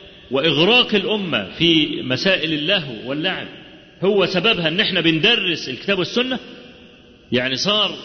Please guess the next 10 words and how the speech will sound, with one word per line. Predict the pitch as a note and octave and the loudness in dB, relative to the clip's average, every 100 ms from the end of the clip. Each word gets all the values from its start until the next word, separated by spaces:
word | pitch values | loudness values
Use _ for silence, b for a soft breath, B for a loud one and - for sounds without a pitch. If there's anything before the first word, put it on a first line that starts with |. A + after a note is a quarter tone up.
| C3 | -12
التدريس | B2+ - C3 G3 F#3+ | -12 -8 -4 -2 -2
الكتاب | E3+ G3+ F#3+ | -2 0 0
والسنة | F3 F#3+ G3 | 0 0 2
صار | F3+ G3+ G#3 F#3 | 2 2 2 2
سلبية | F#3 E3 F#3+ A#3 E3+ | 0 2 4 4 4
الآن | D3+ E3 C#3+ G2 - - - | 4 2 2 -4 -14 -16 -6
عند | C3+ D#3 C3+ | -4 -2 -4
كاتب | F3+ F3+ D3+ | -2 -2 -2
هذا | C3 D#3 C#3+ C#3 - | 0 0 2 0 -2
الكلام، | A#2+ - B2+ B2 | -8 -4 0 0